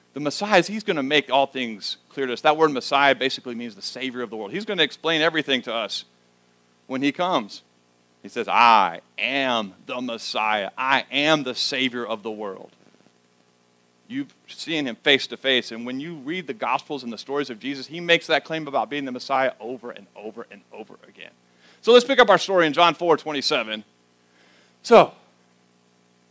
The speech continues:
this conversation has begun, and just then, his disciples came back. They were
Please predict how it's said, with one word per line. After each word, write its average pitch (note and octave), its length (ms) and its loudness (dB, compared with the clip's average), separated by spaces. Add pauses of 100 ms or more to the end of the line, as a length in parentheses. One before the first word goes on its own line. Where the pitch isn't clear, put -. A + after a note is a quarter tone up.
(120)
this - 120 -20
conversation C#3 640 -4
has B2+ 100 -6
begun, F#3+ 300 -4
and G#3 100 -10
just A3+ 180 0
then, G#3+ 200 6 (320)
his B3+ 200 0
disciples D#3+ 600 0
came C3 260 2
back. F2+ 240 -4 (600)
They D3 140 -2
were B2+ 480 2